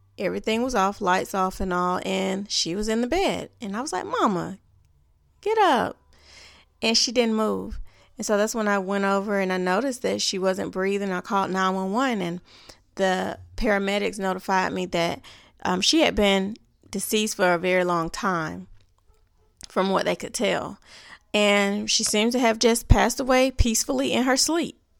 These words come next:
There was no signs of distress or anything. And so my sister,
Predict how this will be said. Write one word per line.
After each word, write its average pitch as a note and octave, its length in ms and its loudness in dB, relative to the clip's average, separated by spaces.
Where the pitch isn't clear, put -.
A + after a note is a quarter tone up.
There F#3+ 140 2
was F#3 160 -2
no F#3+ 140 2
signs G#3 380 2
of A3+ 80 2
distress G3+ 640 0
or G3 60 0
anything. F3+ 680 -2
And G#3 180 2
so G3+ 640 4
my F#3+ 480 2
sister, C4+ 800 4